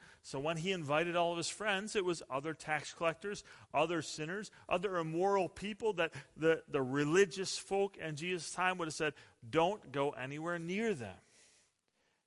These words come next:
And while they're, go back one, sorry. While they're eating with the disciples, for there are many who followed him. So some of those people followed Jesus.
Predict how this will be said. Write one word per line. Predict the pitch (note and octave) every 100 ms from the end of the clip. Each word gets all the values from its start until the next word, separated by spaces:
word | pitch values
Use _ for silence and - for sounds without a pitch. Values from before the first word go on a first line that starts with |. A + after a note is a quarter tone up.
| _
And | C3+
while | D#3+ F3+
they're, | F#3+ F3
go | D3 E3
back | D3+ C#3 C3
one, | B2+
sorry. | - D3 A#2+
While | A#2+ C#3+
they're | E3
eating | F#3 G3
with |
the | F3
disciples, | D#3+ - F3 D3 C#3
for | C#3+
there | C#3
are | C#3+
many | D3 E3+ F3
who | D#3
followed | - C#3+ C#3+ C3+ G2+
him. | F2+ F#2+ _ _ _
So | - D3
some | C3+ G3
of | F#3
those | E3
people | D#3+ D3+ C#3+
followed | D3+ C#3+ C3+
Jesus. | B2+ A2 -